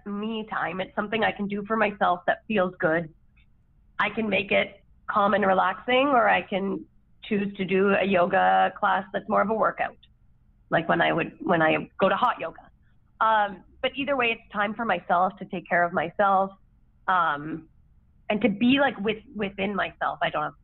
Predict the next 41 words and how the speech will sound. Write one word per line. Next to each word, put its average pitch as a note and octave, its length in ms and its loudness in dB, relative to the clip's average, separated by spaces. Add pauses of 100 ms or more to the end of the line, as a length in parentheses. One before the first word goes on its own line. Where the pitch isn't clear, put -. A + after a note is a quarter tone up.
talk F#3 180 0
to F3+ 60 -4
anybody D#3+ 300 -6
else D#3 300 0
or D#3 140 -4
something D#3 260 -4
like C#3+ 200 0
that. E3 220 0 (560)
Um, F#3+ 420 0 (460)
I C4 120 4
also C4 320 2
worked B3 380 -2
the A#3+ 80 2
last A3 320 0 (100)
year A3 320 -2
with G3+ 220 -6
a F#3+ 160 -4
sports E3 240 -8
psychologist, G3+ 580 -2 (840)
uh, - 40 2
where G#3 480 2
every A3 400 -2 (100)
Tuesday G#3+ 920 0 (300)
it G3+ 60 -2
was G3 180 0
part F3 180 2
of G3 60 -2
my G#3 160 2
training C#4 340 2
program D#3+ 480 0
that E3 160 2 (100)
we E3+ 380 -4
talked - 240 0 (640)
through A#3 180 0 (160)
Skype F3 280 2
or F3 220 0
through F3+ 300 -2
Zoom F3 300 2
or D#3+ 160 0
through F3 160 -2
something, E3+ 440 0